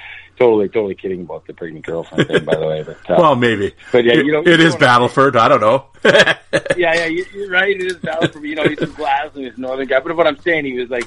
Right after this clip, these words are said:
Speaker 1: fifteen, you know, had
Speaker 2: Yeah.
Speaker 1: a license, had a mustache. He was about six-foot-one, you know, hundred ninety-five pounds, you know, and he was like, gee, he was a man, you know.
Speaker 2: Yeah.
Speaker 1: And some of us, he was a second-year Bantam. Most of us were first-year Bantams. But we had a real good team. We competed, uh,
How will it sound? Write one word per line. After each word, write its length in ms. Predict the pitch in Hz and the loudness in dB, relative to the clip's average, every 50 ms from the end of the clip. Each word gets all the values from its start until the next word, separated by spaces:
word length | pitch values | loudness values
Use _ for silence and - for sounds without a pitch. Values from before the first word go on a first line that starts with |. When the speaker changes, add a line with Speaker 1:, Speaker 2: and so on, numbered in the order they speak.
| - | -8
Speaker 1:
fifteen, 560 | - 151 151 - - - 139 139 139 139 139 139 | -8 -8 -6 -6 -6 -6 -4 -2 -2 0 0 -2
you 100 | 135 131 | -2 -2
know, 80 | 127 123 | 0 2
had 120 | 127 139 | 4 4
Speaker 2:
Yeah. 200 | 127 127 123 117 | 6 6 4 2
Speaker 1:
a 20 | |
license, 460 | 123 127 127 123 - - 135 135 120 - | 0 -2 -8 -12 -12 -12 -12 -8 -2 0
had 140 | 135 120 | 0 0
a 40 | 113 | 0
mustache. 800 | 110 113 123 135 139 - - - - 156 139 131 123 123 127 127 - | 0 0 0 2 0 0 -2 -2 0 0 2 4 4 2 2 0 -2
He 80 | - 135 | -6 -8
was 180 | 127 127 117 123 | -6 -6 -8 -8
about 300 | 117 117 110 110 104 - _ _ - | -6 -4 -4 -4 -6 -8 _ _ -8
six-foot-one, 920 | 156 147 - - - - 147 139 - - 127 131 135 139 135 135 139 139 135 | -8 -8 -8 -10 -6 -2 0 0 0 -2 -4 -2 0 0 0 0 0 -2 -2
you 200 | 135 135 135 127 | -2 -2 -2 0
know, 300 | 123 123 123 123 120 - - - - - - - - - - - - - - | 0 2 2 0 -2 -4 -8 -14 -16 -14 -14 -14 -14 -16 -20 -20 -20 -8 -4
hundred 300 | - 175 170 160 147 143 | -2 0 0 0 -2 -4
ninety-five 640 | 143 143 143 143 143 139 - 147 139 135 127 - - | -4 -4 -4 -4 -6 -6 -2 0 0 0 -2 -4 -8
pounds, 460 | 151 135 127 127 127 127 131 127 120 | -6 -6 -4 -4 -6 -6 -8 -8 -6
you 100 | 120 120 | -6 -4
know, 220 | 120 117 113 117 117 | -4 -4 -4 -4 -6
and 80 | 117 | -8
he 100 | 113 110 | -10 -12
was 80 | 104 101 | -10 -10
like, 180 | 104 98 90 85 | -10 -12 -12 -14
gee, 520 | - - 104 101 101 104 110 117 123 123 131 | -16 -16 -14 -10 -6 -2 0 2 4 4 4
he 60 | 139 | 4
was 100 | 139 127 | 4 2
a 80 | 131 | 2
man, 440 | 123 135 160 170 151 123 85 82 - | 2 2 2 2 2 0 -4 -8 -12
you 80 | 98 92 | -16 -12
know. 200 | 92 98 110 - - - - | -10 -8 -8 -10 -8 -2 0
Speaker 2:
Yeah. 280 | 135 123 113 101 95 98 - - - | 2 2 2 2 -2 -4 -8 -12 -16
Speaker 1:
And 220 | 113 117 117 104 - | -16 -16 -16 -6 -2
some 200 | - 127 117 117 | -2 0 0 0
of 60 | 113 | 0
us, 180 | 117 117 117 - - | 0 0 -2 -2 -4
he 100 | 135 131 | -4 -4
was 120 | 123 117 117 | -2 -4 -6
a 40 | 113 | -2
second-year 440 | - 139 131 117 - 120 120 120 110 | 0 0 0 0 0 -2 -2 -2 -2
Bantam. 420 | 92 117 110 107 110 113 117 117 | -2 -2 -2 -2 -2 -4 -6 -8
Most 260 | 117 117 117 110 - | -8 -8 -8 -8 -10
of 100 | 117 113 | -10 -12
us 160 | 113 - - - | -12 -12 -10 -10
were 120 | 107 98 | -12 -12
first-year 500 | - - 104 110 107 - - - 107 104 | -10 -8 -6 -6 -6 -6 -6 -6 -6 -4
Bantams. 540 | 87 82 98 95 95 95 98 104 107 104 98 _ | -2 -2 -2 -2 -2 -2 -2 -4 -6 -8 -8 _
But 160 | - 101 85 98 | -6 -6 -4 0
we 80 | 120 | 0
had 100 | 139 143 | 2 2
a 80 | 135 110 | 2 4
real 240 | 107 113 127 123 117 | 4 4 4 4 4
good 180 | 110 104 92 - | 0 -2 -6 -8
team. 220 | - 107 101 95 | -8 -10 -8 -8
We 80 | 98 98 | -8 -10
competed, 680 | - - 104 92 95 - 107 110 107 107 107 101 90 87 | -10 -12 -14 -14 -12 -10 -8 -6 -4 -4 -4 -6 -6 -6
uh, 180 | 104 95 90 | -6 -6 -8